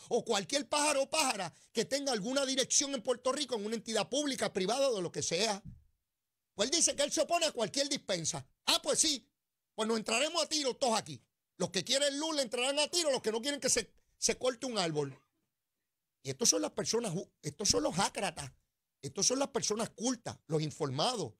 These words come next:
los que saben. Ven cómo es la folloneta. Y no duden los de Lucha Siempre Ganó. Eliezer Molina y cuatro corvejos más por ahí, en chancleta y pantalones cortos, haciéndole huelgas a Luma porque quieren despejar.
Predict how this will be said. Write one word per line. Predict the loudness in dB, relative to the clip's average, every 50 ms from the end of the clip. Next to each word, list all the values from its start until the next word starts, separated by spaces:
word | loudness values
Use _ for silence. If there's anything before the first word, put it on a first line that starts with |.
| _ _ _
los | -8 -6 -6 -4
que | -2 2 4
saben. | 4 4 4 4 2 0 -4 -6 -10 -14 -20 _ _ _ _ _ _ _ _ _ _ _ _ _ _ _ _ _ _ _ _ _ _ _ _ _
Ven | -6 -2 -2 0 -2 -2 -4
cómo | -4 -4 -4 -2 -2 -2
es | 0
la | 0 -2
folloneta. | -2 -2 -4 -2 -2 0 0 0 0 0 -2 -8 -18 -18 _ _ _ _ _ _ _ _ _ _ _ _
Y | 0 0 2
no | 2 2 0 2
duden | 2 2 2 2 2 2 2
los | 0 0 0
de | -2 -2
Lucha | -2 0 0 2 2
Siempre | 2 2 2 0 -2 -2 -2 0
Ganó. | 0 0 0 0 0 0 -2 -2 -6 -12 _ _ _ _ _ _ _ _ _ _ _ _ _ _
Eliezer | -2 0 0 0 0 0 0 0
Molina | 0 -2 0 0 0 0 0 0
y | -2
cuatro | 0 0 -2 0 0 -2 -2 0
corvejos | 0 0 0 2 2 2 2 0 0
más | 0 -2 -2 -2
por | -2 -2 0 0
ahí, | 2 2 2 2 0 -2 -4 -8 _ _ _ _ _ _ -2
en | -2 0 0
chancleta | 0 -2 -2 -2 -2 0 0 0 0 -2
y | -4
pantalones | -2 -2 -2 -2 -2 -4 -2 0 -2 -2 -2
cortos, | -2 -2 -2 0 0 0 0 2
haciéndole | 2 2 0 0 0 2 2 0 0 -2 -6 _ _ _ _ _ -2
huelgas | 0 2 2 2 2 2 2
a | 2 0
Luma | 0 0 0 0 0 -2 0
porque | -2 -2 -2 -2 -4 -2
quieren | 0 0 0 0 0
despejar. | -2 -2 -4 -4 -2 0 2 2 2 0 -2